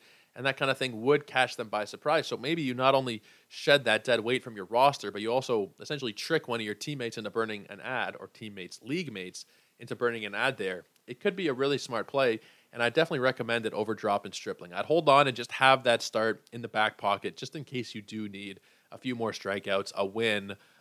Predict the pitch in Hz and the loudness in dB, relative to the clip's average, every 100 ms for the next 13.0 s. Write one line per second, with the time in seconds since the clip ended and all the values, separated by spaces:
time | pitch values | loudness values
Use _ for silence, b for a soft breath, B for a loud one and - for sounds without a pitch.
0 | - - 139 120 113 110 107 - 113 110 | -10 0 2 4 4 2 0 -2 -2 -2
1 | 104 95 95 95 - 95 95 - - 165 | -6 -8 -10 -10 -10 -10 -10 -6 0 0
2 | 151 120 120 117 117 113 - - 123 170 | 0 -4 -6 -2 2 2 0 -2 -2 -2
3 | 143 139 120 120 113 110 117 131 135 117 | -2 -2 -2 -6 -8 -12 -6 2 6 6
4 | 92 101 - 95 90 - b b b 98 | 6 2 2 -14 -16 -20 b b b -4
5 | 92 101 - 69 98 92 80 78 - 71 | -4 -6 -8 -8 -10 -12 -12 -12 -14 -18
6 | 78 82 _ _ _ _ _ _ _ _ | -20 _ _ _ _ _ _ _ _ _
7 | _ _ _ _ _ - 196 - 214 185 | _ _ _ _ _ -6 0 2 4 4
8 | 151 147 131 113 - 127 120 110 110 110 | 4 2 2 -2 -2 -6 -6 -2 -2 0
9 | 107 - 98 127 110 90 95 101 95 95 | -4 -10 -14 -14 -14 -12 -6 -4 -6 -10
10 | 98 95 95 92 - 113 107 104 - 143 | -12 -8 -6 -8 -6 -6 -6 -10 -2 -2
11 | 143 - 143 127 117 123 131 123 113 120 | -2 -4 -4 -2 2 4 4 2 0 2
12 | 127 135 131 127 120 110 - 107 107 | 0 -2 -4 -4 -4 -4 -2 0 0